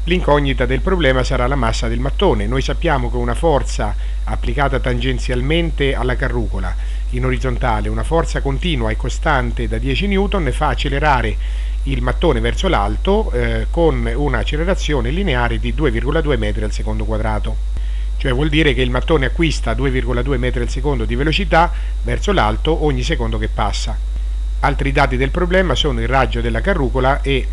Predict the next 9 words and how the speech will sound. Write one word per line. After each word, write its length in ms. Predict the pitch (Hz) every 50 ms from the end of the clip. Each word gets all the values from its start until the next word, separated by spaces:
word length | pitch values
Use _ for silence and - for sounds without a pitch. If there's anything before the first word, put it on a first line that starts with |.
| - - - -
la 80 | 151 151
massa 320 | 131 110 110 - - 117
della 180 | 107 110 113 110
carrucola, 480 | 135 135 151 180 156 - 107 101 - - - - - - - - - - - -
dieci 320 | - 123 135 127 131 165 151
centimetri 560 | 165 196 160 123 120 113 113 113 113 117 120
e 80 | 113 117
un 140 | 120 120
chilo. 360 | 113 - 120 117 113 117 113